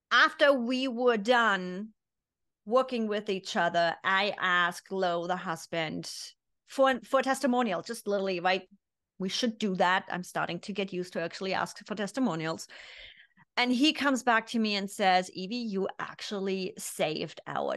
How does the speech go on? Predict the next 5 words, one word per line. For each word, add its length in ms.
team. 460
We 240
saved 640
forty 600
percent 920